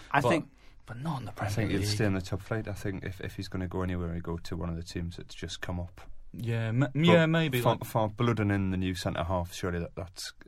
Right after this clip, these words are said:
Speaker 3: a thing depending on, I guess, who we get next as manager, isn't it? And
Speaker 2: Yeah.
Speaker 3: how we look at the other tournaments.
Speaker 1: Well, we, we, we can,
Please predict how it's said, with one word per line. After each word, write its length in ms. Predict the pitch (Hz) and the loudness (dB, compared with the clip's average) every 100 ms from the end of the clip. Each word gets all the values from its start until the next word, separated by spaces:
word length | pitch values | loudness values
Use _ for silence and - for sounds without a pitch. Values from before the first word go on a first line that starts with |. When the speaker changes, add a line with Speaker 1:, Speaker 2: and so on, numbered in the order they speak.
| - | -10
Speaker 3:
a 20 | |
thing 260 | - 92 | -8 -8
depending 360 | 90 - 95 90 | -8 -8 -6 -4
on, 200 | 90 87 | -4 -6
I 80 | 95 | -8
guess, 200 | 90 - | -10 -10
who 160 | 95 | -8
we 180 | 90 90 | -6 -6
get 220 | 92 87 | -6 -8
next 420 | 95 85 - - 90 | -8 -10 -10 -10 -10
as 160 | 87 | -6
manager, 460 | 92 87 87 87 87 | -4 -4 -4 -6 -6
isn't 180 | 85 90 | -6 -6
it? 140 | 85 | -6
And 140 | 92 87 - - - | -8 -12 -16 -20 -10
Speaker 2:
Yeah. 140 | 95 87 | -6 0
Speaker 3:
how 160 | 95 | 0
we 180 | 90 87 | 0 -2
look 300 | 87 87 - | -4 -4 -6
at 180 | - - | -10 -6
the 300 | 90 87 82 | -4 -4 -4
other 180 | 87 85 | -4 -6
tournaments. 760 | - 90 87 87 - - - - | -4 -4 -4 -6 -10 -12 -6 6
Speaker 1:
Well, 200 | 139 127 | 8 10
we, 160 | 147 | 8
we, 240 | 135 156 127 - | 6 0 -4 -4
we 100 | 147 | -2
can, 360 | 135 139 135 135 | 4 6 6 4